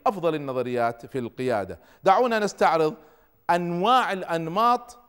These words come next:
آه، أن-، الأتباع، وكيف نمارس التحفيز معهم. النوع الأول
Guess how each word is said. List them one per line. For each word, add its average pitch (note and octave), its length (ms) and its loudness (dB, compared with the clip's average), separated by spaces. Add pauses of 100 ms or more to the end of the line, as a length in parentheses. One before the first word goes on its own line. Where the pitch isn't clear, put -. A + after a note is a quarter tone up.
(140)
آه، C3 280 0
أن-، D3+ 80 -4
الأتباع، D3 840 2 (320)
وكيف F#3+ 1160 2 (440)
نمارس D#3 500 0
التحفيز D3 540 -6
معهم. F#2+ 280 -12 (640)
النوع D4 300 0
الأول G#3 520 2